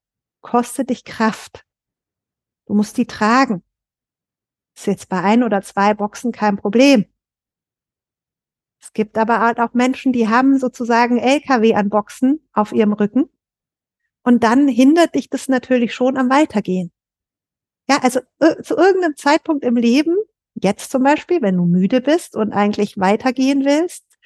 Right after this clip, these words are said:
dahin, wo es dich hinzieht, und du merkst aber, mir geht dauernd die Kraft aus, weil ich einfach so viel noch mitschleppe, was ich noch nicht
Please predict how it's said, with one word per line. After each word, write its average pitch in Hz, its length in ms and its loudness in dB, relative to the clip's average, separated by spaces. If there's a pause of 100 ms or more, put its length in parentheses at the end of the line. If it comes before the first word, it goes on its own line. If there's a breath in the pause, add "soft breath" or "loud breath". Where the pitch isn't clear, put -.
(400 soft breath)
dahin, 226 500 2
wo 214 100 -2
es - 120 -8
dich - 140 -10
hinzieht, 269 560 2 (600)
und 233 120 4
du 226 80 2
merkst 233 340 2
aber, 240 200 0
mir 214 140 2
geht 262 200 -2
dauernd 277 300 2
die 233 80 -6
Kraft - 420 -6
aus, 262 320 0
weil 240 180 0
ich - 200 -6
einfach 233 260 -2
so 247 140 -8
viel 247 220 -2
noch 240 180 -2
mitschleppe, 262 800 0 (320)
was 233 200 -2
ich 254 260 -4
noch 254 160 2
nicht 269 360 0